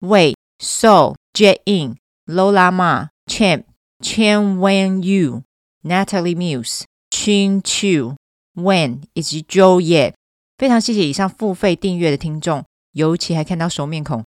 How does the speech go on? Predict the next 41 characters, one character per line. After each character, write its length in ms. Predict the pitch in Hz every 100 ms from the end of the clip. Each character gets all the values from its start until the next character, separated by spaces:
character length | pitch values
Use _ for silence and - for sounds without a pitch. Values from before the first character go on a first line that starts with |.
| _
真 240 | - 151 147
的， 100 | 127
真 160 | 143
的 80 | 135
很 120 | 127
感 200 | 120 113
动。 200 | 110 85 - _ _ _
其 140 | -
他 140 | 226 254
没 100 | 254
有 80 |
付 160 | 170 190
费 140 | 208
订 180 | 185 185
阅 160 | 180 151
的 80 | 143
会 180 | 175
员， 160 | 135 127
也 60 | 120
非 240 | - 185
常 180 | 202 165
谢 120 | 190
谢 100 | 170
你 60 | 139
们 100 | 131
的 80 |
订 220 | 147 170 147
阅， 180 | 151 - _ _ _
大 160 | - 160
家 100 | 143
一 80 | 131
起 120 | -
加 220 | - 139
入 120 | 143
最 260 | 127 - 180
屁 200 | - -
的 80 | 131
大 180 | 156 143
家 160 | 147
庭 160 | 151 147
咯。 200 | 160 185